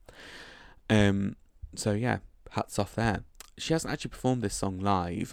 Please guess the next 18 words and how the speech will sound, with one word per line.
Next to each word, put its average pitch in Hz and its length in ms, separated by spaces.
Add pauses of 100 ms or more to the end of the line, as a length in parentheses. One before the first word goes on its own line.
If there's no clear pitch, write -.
(120)
um, 95 180
but 101 140
it 110 60
has 110 140
been 101 200
used 101 320
as 92 300
an 104 120
interlude 92 720
at - 220
The 71 80
Experience, - 960 (440)
um, 90 340
sort - 220
of 101 60
right 98 180
before - 300
Accelerate. - 800